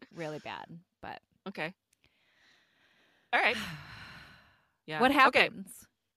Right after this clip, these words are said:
Speaker 2: Eh, basically what you say. What you say happens. Let's say, uh, you're Eunpyo again, okay?
Speaker 1: Mm-hmm.
Speaker 2: When you were in graduate school in Paris, you met a Korean
Speaker 1: Ooh.
Speaker 2: French man, okay? He's an adoptee, Korean adoptee. His name's Louis.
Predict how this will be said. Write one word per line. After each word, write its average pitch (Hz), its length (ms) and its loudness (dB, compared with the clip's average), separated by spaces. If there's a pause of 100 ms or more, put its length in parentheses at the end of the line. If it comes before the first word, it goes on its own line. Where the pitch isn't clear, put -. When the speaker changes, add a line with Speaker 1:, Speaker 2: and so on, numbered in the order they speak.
(880)
Speaker 2:
Eh, 381 260 -6
basically 240 400 -2
what 180 140 -2
you 147 80 -6
say. 143 340 -6 (220)
What 156 160 -14
you 151 80 -14
say 143 200 -14
happens. - 560 -18 (600)
Let's 269 160 0
say, 262 300 6
uh, 196 360 6
you're 202 160 0
Eunpyo 208 380 -2
again, 139 340 -10 (360)
okay? 208 260 -4 (280)
Speaker 1:
Mm-hmm. 202 360 -6 (400)
Speaker 2:
When 208 220 0
you 311 140 0
were 359 120 0
in 247 180 4
graduate 185 580 4
school 226 380 0
in 165 180 -4
Paris, 170 840 -4 (300)
you 247 220 -2
met 214 340 2
a 185 100 -2
Korean 226 440 0
Speaker 1:
Ooh. 220 40 -4
Speaker 2:
French 190 440 -4
man, 156 500 -4
okay? 160 340 -4
He's 196 220 -8
an 196 100 -2
adoptee, 156 500 0
Korean 196 240 -6
adoptee. 156 420 -4
His 151 120 -10
name's 160 220 -10
Louis. 151 540 -6